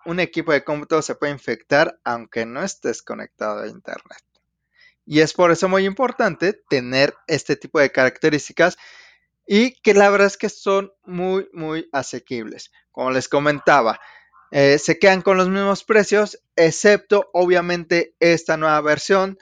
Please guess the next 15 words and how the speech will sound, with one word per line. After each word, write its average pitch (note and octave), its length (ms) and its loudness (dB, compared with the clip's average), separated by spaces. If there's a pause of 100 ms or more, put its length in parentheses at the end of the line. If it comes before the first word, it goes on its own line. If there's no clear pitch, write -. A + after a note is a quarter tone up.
(260)
de B2 160 -2
Microsoft C3+ 540 -6
trescientos C3 200 -6
sesenta B2 100 -4
y B2+ 140 -8
cinco B2 140 -4
Empresa A#2 380 -6
Premium, D#3 500 0
porque G3 400 4
no B2+ 180 -2
existía E3+ 840 0 (320)
en B2+ 140 -10
este B2 280 -8
caso C3 560 -2
en, A#2+ 520 -6